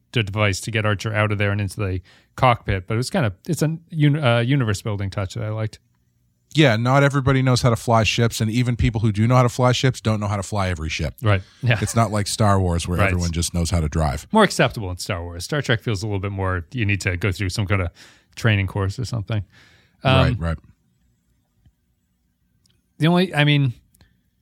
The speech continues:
Speaker 1: the Nausicaans make their reappearance in this one, just that
Speaker 2: Yeah,
Speaker 1: Nausicaan
Speaker 2: what are
Speaker 1: guy.
Speaker 2: they from? I recognize the name. I can't remember the last time we saw them.
Speaker 1: Uh, they've been in an Enterprise episode. I forget which one. They, they were in the, um,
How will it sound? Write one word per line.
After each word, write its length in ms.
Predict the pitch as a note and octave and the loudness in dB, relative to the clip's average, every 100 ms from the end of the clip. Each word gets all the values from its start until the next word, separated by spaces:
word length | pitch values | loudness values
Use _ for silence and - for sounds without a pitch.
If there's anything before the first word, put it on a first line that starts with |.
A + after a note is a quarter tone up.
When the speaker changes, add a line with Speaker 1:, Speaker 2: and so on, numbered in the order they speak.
| _ _ _ _ _ - | _ _ _ _ _ -2
Speaker 1:
the 60 | |
Nausicaans 580 | B2 C3+ - - D3+ C3+ | 4 4 2 0 0 2
make 160 | D#3 C#3 | 0 2
their 140 | D3 | 2
reappearance 680 | D3 C#3+ D3+ D3+ D3+ - - - | 2 2 2 2 0 -4 -10 -4
in 100 | D3 | 0
this 180 | D3+ - | 0 0
one, 220 | E3 D#3 | 0 0
just 220 | - A#2+ | -2 -2
that 120 | C3 | 0
Speaker 2:
Yeah, 300 | A2+ B2+ E3 | 4 6 6
Speaker 1:
Nausicaan 80 | B2+ | 4
Speaker 2:
what 120 | C#3+ | 2
are 40 | A3 | 2
Speaker 1:
guy. 100 | G#3+ | 2
Speaker 2:
they 60 | |
from? 460 | G#3 - F#3 F#3 F#3 - _ | 0 0 0 0 -2 -10 _
I 80 | C#3 | 0
recognize 540 | C#3 D#3+ D#3+ C#3+ C#3 | 2 2 2 2 2
the 80 | B2 | 2
name. 260 | A#2+ A2+ G#2+ | 2 2 2
I 60 | |
can't 220 | G#2 A#2+ G#2 | 0 0 0
remember 220 | G2+ G2+ | 0 0
the 60 | |
last 260 | F#2+ F2+ - | 0 0 -2
time 180 | F#2+ F2+ | -2 -2
we 80 | E2 | -2
saw 220 | F2+ D#2+ | -2 -2
them. 160 | D2 | 2
Speaker 1:
Uh, 120 | C#3 C#3+ | 2 4
they've 260 | C#3+ C3 | 2 2
been 200 | F3 F3+ | 2 2
in 180 | E3+ D3 | 2 0
an 200 | C#3 C3 | -2 -2
Enterprise 600 | C3 C3+ B2+ B2+ A2+ G#2 | 0 2 2 2 0 0
episode. 420 | A2 - - G#2+ | -2 -4 -4 -2
I 60 | G#2 | -2
forget 300 | B2+ A#2 B2 | -4 -4 -2
which 200 | A2+ - | -2 -4
one. 480 | A#2+ A2+ G2 G2 F#2+ _ _ - | -4 -2 -2 -4 -8 _ _ 0
They, 180 | C#3 | 2
they 140 | D3 D#3 | 4 4
were 120 | D#3 | 6
in 120 | D3+ | 4
the, 180 | C#3+ C3+ | 2 0
um, 360 | B2 A#2 G#2+ | 0 -2 -2